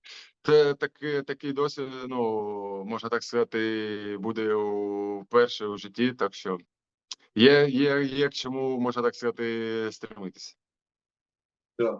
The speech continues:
Speaker 2: тоді диви, така, так, руку, так, типу, домовились.
Speaker 1: Да.
Speaker 2: <laughs>
Speaker 1: Добре, добре.
Speaker 2: Диви, ос-, крайнє питання. Е, сьогодні переддень матчу. Завтра я, я маю надію, що до завтрашнього дня, до завтрашнього вашого прем-, ну, як би скажемо, другого матчу,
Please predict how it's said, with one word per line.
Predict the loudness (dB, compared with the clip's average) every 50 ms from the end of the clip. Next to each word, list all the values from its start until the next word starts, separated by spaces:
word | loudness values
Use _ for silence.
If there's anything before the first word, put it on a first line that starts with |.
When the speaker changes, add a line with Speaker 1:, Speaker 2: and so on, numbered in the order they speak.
| -10 _
Speaker 2:
тоді | -16 -12 -10 -10
диви, | -10 -10 -12 -12 -14
така, | -14 -16 -14 -16 -16 -18 -20 _ -18
так, | -16 -14 -12 -14 -14 -14 _
руку, | -8 -8 -8 -8 -10
так, | -12 -12 -12 -14 -16 _
типу, | -16 -16 -12 -12
домовились. | -10 -10 -10 -10 -10 -12 -12 -14 -16 -18 _ -20 -20 -20 _ _ _ _ 2
Speaker 1:
Да. | 4 4 4 2 0 -4 -10 -12 -12 -14 -16 -16 _ _ _
Speaker 2:
<laughs> | _ _ _ _
Speaker 1:
Добре, | -2 2 4 4 4 4 0 -4
добре. | -4 -6 -6 -6 -6 -12 -16 -16 _ _ _ _ _ _ _ _ _ _ _ _ _ _ _ _ _ -18 -2
Speaker 2:
Диви, | 0 2 4 4 2 2
ос-, | 0 -6 -10 -6
крайнє | 0 0 0 0 0 -4
питання. | -8 -8 -8 -8 -8 -6 -8 -10 -12 -12 _ -6
Е, | -2 0 0 0 -2 -4 -8 -14 _
сьогодні | _ _ _ -2 0 0 0 0 -2 -6 -6 -6 -10 -14 _ _ _
переддень | 0 2 2 2 2 0 -2 -2 -2
матчу. | -6 -8 -10 -12 -14 -18 -20 -20 -18
Завтра | -4 -2 0 0 0 -2 -2 -2 0
я, | -2 -2 -4 -6 -6
я | -4 -2 -2
маю | -2 -2 -2 -4
надію, | -6 -6 -8 -8
що | -8 -6 -6 -6 -6 -6 -8 -10
до | -8 -8 -4
завтрашнього | -2 -2 -4 -4 -8 -12 -12 -10 -10 -10 -8
дня, | -4 -4 -4 -4
до | -4 -8 -6 -4
завтрашнього | -2 -4 -4 -4 -12 -14 -14 -16 -14 -14 -8 -6
вашого | -6 -6 -6 -8 -12 -14
прем-, | -12 -14 -14 -14 -10 -8
ну, | -6 -6 -6
як | -8 -10
би | -14
скажемо, | -12 -10 -10 -10 -10 -10 -12 -12
другого | -6 -6 -6 -6 -6 -8 -6
матчу, | -4 -4 -4 -4 -4 -10 -14 -14 -14 -16